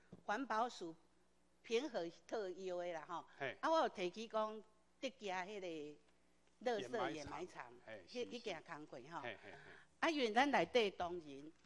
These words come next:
Speaker 2: 嘿。
Speaker 1: 有敲电话甲我讲吼，
Speaker 2: 嘿。
Speaker 1: 伊是甲我讲，竹崎乡公所交迄个业者，
Speaker 2: 嘿。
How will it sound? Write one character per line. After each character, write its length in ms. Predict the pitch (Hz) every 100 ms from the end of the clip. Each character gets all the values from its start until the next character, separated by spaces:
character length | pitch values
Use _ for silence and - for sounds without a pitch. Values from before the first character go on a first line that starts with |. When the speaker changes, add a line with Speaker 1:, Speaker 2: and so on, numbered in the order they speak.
| _
Speaker 2:
嘿。 220 | - 92 -
Speaker 1:
有 80 | 214
敲 240 | - 311
电 240 | 233 175 165
话 160 | 180
甲 180 | 175 151
我 140 | 185 190
讲 260 | 190 190
吼， 280 | 185 160 127 -
Speaker 2:
嘿。 220 | 110 98 - _
Speaker 1:
伊 100 | 247
是 140 | 247 214
甲 140 | 190
我 140 | 220
讲， 360 | 240 247 247 247 - _ _ _ _ -
竹 80 | 339
崎 40 |
乡 320 | 269 226 220
公 220 | 220 214 208
所 380 | 262 233 185 - - _ _ -
交 220 | 233 208
迄 120 | 233
个 80 | 254
业 200 | 190 175 -
者， 340 | - 240 208 165 - _ -
Speaker 2:
嘿。 220 | 110